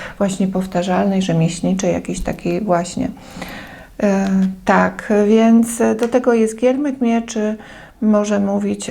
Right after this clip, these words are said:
o, mm, o wiadomości. Właśnie ten giermek mieczy z początkiem miesiąca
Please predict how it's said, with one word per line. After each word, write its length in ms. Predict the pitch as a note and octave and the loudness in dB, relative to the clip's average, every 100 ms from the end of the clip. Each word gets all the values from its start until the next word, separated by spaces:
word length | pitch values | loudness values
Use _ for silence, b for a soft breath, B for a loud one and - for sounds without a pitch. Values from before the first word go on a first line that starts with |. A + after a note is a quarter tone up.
| - | -4
o, 220 | E3+ F3 | -2 0
mm, 680 | F3+ F#3 F#3+ F#3 F#3 F3 C4 - - - - - - - - - - - - - - - - - - - - G3 | 0 -2 -4 -2 0 -2 -6 -10 -20 -20 -20 -20 -20 -20 -20 -20 -20 -20 -20 -20 -20 -20 -20 -20 -20 -20 -6 -2
o 80 | |
wiadomości. 640 | F#3 D#3+ E3+ F3 F#3 - F#3+ | 0 0 2 0 0 -4 -4
Właśnie 320 | F#3+ G3 - | -4 0 0
ten 160 | A3+ A3 | 2 2
giermek 380 | C4+ D#4 D#4 | 2 0 0
mieczy 280 | D4 C4 G#3+ | 0 0 -2
z 100 | F#3+ | -8
początkiem 640 | - F#3+ G#3 G#3+ - A3 | -8 -2 0 0 2 2
miesiąca 640 | G#3+ G#3 G#3 F#3+ F#3+ - | 2 0 -2 -2 -4 -6